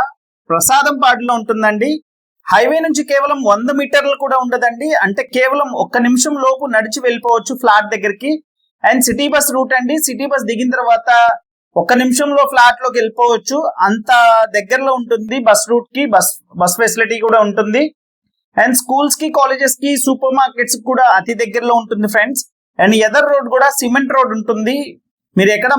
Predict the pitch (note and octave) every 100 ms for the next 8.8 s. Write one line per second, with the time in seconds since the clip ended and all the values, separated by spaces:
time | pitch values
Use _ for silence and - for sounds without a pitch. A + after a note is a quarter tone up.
0 | A#3+ A#3+ C4 C4 B3+ B3+ A#3+ B3 A3 A#3+
1 | A#3 A3+ A#3 G3+ G3+ - A3+ G3+ G3+ G#3
2 | B3 D4 G3 F#3+ G3 G#3 B3+ - B3+ B3+
3 | B3+ A#3 A3 - A3 A3 A#3+ G#3+ A3 G3+
4 | G3 F#3 F#3 G3+ D4 - - - _ _
5 | _ _ _ - - _ - C4 C#4+ C4
6 | C4+ C4 A3 G#3+ - D4+ D4 C#4+ D4 C#4+
7 | C#4+ C4 - C4+ B3+ A#3+ C#4+ E4 _ _
8 | _ _ _ _ _ _ - G3